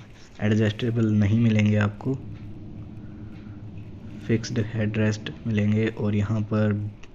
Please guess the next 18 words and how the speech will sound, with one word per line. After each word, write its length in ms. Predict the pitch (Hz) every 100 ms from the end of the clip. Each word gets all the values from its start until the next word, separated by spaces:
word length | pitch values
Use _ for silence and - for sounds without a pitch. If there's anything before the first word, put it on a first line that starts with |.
| - - -
seat 240 | - 107 101
course 320 | 110 107 107
में 160 | 107 101
बीच 240 | 104 104
में 80 | 104
fabric 720 | 101 - 101 104 104 104 - 107
और 120 | 104
साइडों 440 | - 101 98 101 101
में 120 | 101
लेदरेट 600 | 101 101 101 104 104 -
का 260 | - 202 - - - - -
यूज़ 340 | 101 107 104
मिलता 300 | 98 98 101 107
है, 240 | - 139 - - - - -
जो 240 | - 101 98
आपको 340 | 98 - 101
बहुत 320 | 101 101 101
ही 140 | 104